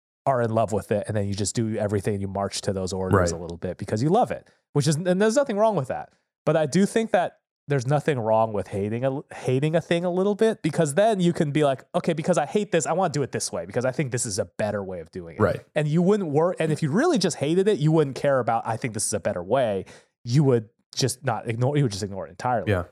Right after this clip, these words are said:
Speaker 1: So I think you need to have a little bit of, little bit of both, a little bit of yin yang sort of, like, you know, <laughs> spice
Speaker 2: There, there's
Speaker 1: to,
Speaker 2: certain
Speaker 1: to,
Speaker 2: value
Speaker 1: to,
Speaker 2: in
Speaker 1: to make it
Speaker 2: being,
Speaker 1: work.
Speaker 2: like, a, an appropriate amount of jaded, right?
Speaker 1: Uh, yeah, a little bit, you know, and I think it's important to balance it, of course, but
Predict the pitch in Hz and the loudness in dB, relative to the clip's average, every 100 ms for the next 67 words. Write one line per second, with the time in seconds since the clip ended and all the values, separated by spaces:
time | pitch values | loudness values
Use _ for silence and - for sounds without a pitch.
0 | _ _ 147 170 208 180 180 151 139 147 | _ _ 0 2 2 4 2 2 2 4
1 | 165 156 147 156 175 202 190 151 139 104 | 4 4 2 0 2 4 4 4 2 2
2 | 151 156 160 147 131 143 139 135 127 123 | 2 4 4 4 2 0 0 0 0 -2
3 | 120 131 117 117 110 117 110 110 123 - | -2 0 2 2 2 2 2 2 -2 -6
4 | - - - 123 113 113 123 120 147 135 | -6 -4 0 2 4 4 4 2 2 4
5 | 107 101 101 95 95 110 104 98 95 87 | 4 2 2 0 2 0 2 0 0 0
6 | 85 - _ _ _ 104 - 104 - - | -2 -10 _ _ _ 0 2 2 0 2
7 | 104 101 92 90 87 87 82 85 85 80 | 0 0 -2 -2 -4 -4 -6 -4 -4 -4
8 | - - 87 92 90 - _ _ _ _ | -6 -6 -2 0 -2 -8 _ _ _ _
9 | _ _ _ - 208 262 226 247 302 226 | _ _ _ -6 -2 2 2 4 4 2
10 | 127 95 147 165 185 254 247 202 202 190 | 0 -2 0 0 2 0 0 0 0 0
11 | 139 110 101 - 101 - - - 104 104 | 0 -2 -4 -4 -6 -6 -8 -6 -4 -6
12 | - 156 147 131 131 | -2 2 2 2 -2